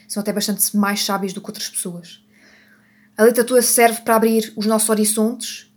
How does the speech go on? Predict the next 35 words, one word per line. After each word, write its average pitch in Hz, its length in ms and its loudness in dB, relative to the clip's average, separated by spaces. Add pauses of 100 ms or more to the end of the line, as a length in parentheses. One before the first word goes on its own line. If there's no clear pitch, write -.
(100)
e 202 420 -4
sair 214 260 4
da 208 100 2
nossa 208 200 -4
zona 202 180 0
de 190 80 -8
conforto. 196 560 -6 (1040)
Se - 120 0
nos 254 200 2
achamos 247 340 2
melhores 240 380 4
do 220 100 -2
que 233 120 -6
os 220 120 0
outros, 233 280 2
então 226 180 0
não 226 80 0
estamos 220 240 0
a 220 60 2
ler 220 120 4
bem. 175 280 -6 (880)
Ninguém 226 400 4
deve 226 240 2
ter, 214 560 4
deve 208 260 -2
ser, 202 600 0
ninguém 196 260 2
deve 208 180 0 (460)
ter 226 240 6
e 208 80 2
ser 214 500 2 (400)
tido 220 280 2
como 208 260 2
mau 202 180 0
leitor 196 380 -4